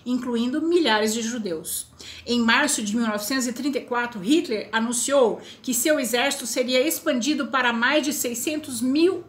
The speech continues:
soldados, seis vezes mais que o número permitido pelo Tratado de Versalhes,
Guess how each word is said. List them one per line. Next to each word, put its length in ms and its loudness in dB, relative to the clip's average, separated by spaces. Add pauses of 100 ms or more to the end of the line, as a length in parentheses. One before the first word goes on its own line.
soldados, 880 -2 (320)
seis 400 2
vezes 380 -2
mais 320 2
que 120 -6
o 60 2
número 360 0
permitido 580 0
pelo 200 -4
Tratado 440 0
de 100 -4
Versalhes, 720 -2